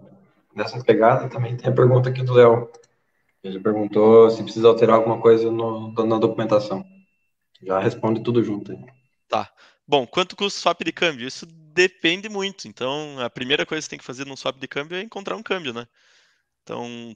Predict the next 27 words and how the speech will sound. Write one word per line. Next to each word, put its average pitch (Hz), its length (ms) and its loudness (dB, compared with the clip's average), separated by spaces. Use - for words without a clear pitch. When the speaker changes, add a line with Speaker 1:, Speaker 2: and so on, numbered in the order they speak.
Speaker 2:
câmbio 143 360 0
pra 135 140 -6
esse - 200 -8
carro 147 420 0
não 165 120 -12
é 165 40 -10
um 170 60 -14
câmbio 165 260 -12
que - 60 -18
você 170 100 -12
vai 160 180 -4
no, 160 440 -14
na 135 180 -4
loja 131 360 -2
e - 20 -16
compra 156 260 -16
um 175 40 -16
novo, 151 280 -10
né? 107 120 -12
Você - 80 -20
tem - 100 -20
que 117 60 -14
achar - 180 -10
de 127 80 -12
outro - 160 -16
carro. 120 280 -8
É, 110 480 -8